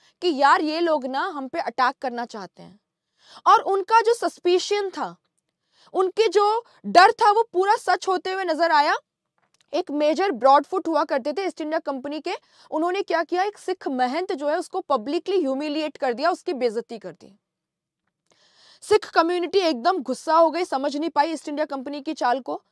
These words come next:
कि ये चाहते ही हैं हमको गुस्सा करना, हमें इंस्टिगेट करना। और सिख आर्मी ने जैसे ही रिवर को क्रॉस किया, ब्रिटिशर्स ने कहा, "Violation of Treaty of अमृतसर,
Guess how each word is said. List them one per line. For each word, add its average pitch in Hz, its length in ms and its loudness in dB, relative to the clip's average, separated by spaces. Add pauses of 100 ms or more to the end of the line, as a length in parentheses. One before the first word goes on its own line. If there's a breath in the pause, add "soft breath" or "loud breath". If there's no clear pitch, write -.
(260 soft breath)
कि 330 60 0
ये 330 80 4
चाहते 262 400 2
ही 349 140 -6
हैं 330 100 -6
हमको 311 280 -6
गुस्सा 269 280 -6
करना, 277 240 -8
हमें 277 200 -8
इंस्टिगेट 254 400 -10
करना। 277 280 -8 (240 soft breath)
और 277 80 -4
सिख - 360 -10
आर्मी 247 300 0
ने 302 140 -2
जैसे 214 340 0
ही 403 140 -2
रिवर 302 300 -2
को 320 180 -8
क्रॉस 262 360 -4
किया, 226 260 -6 (680)
ब्रिटिशर्स 254 480 -6
ने 254 100 -6
कहा, 277 220 -2
"Violation 240 540 -2
of 254 100 -10
Treaty 233 340 -8
of 233 140 -8
अमृतसर, 247 460 -2